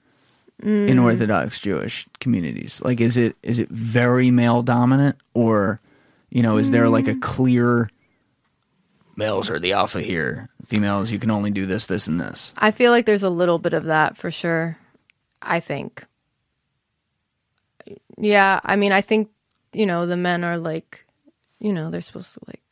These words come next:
Speaker 2: go learn and be the man of the house, and the women are, like, I mean, but it's,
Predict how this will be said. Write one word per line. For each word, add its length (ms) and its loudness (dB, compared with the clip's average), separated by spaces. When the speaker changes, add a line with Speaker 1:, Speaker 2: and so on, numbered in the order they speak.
Speaker 2:
go 160 -4
learn 560 -2
and 280 -12
be 120 -8
the 100 -6
man 220 -4
of 80 -4
the 80 -4
house, 560 -4
and 360 -8
the 120 -8
women 320 -6
are, 260 -12
like, 300 -20
I 80 4
mean, 160 4
but 120 4
it's, 280 0